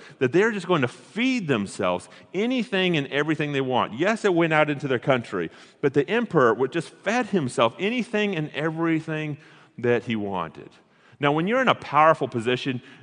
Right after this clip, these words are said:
your mind starts going crazy and you start thinking, "You know what? Everybody's gonna read about me when I die. I mean, I'm the most powerful person, um, with this huge empire.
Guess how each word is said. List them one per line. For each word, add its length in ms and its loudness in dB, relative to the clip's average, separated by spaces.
your 180 -2
mind 380 0
starts 260 0
going 220 -2
crazy 500 0
and 80 -4
you 80 -6
start 260 -6
thinking, 280 -4
"You 140 -4
know 160 2
what? 340 4
Everybody's 460 0
gonna 200 2
read 400 0
about 380 -2
me 100 -8
when 160 -8
I 80 -8
die. 340 -10
I 40 -2
mean, 280 -2
I'm 200 -2
the 80 0
most 340 -2
powerful 580 0
person, 540 -2
um, 500 -2
with 160 -2
this 220 -4
huge 480 -4
empire. 640 2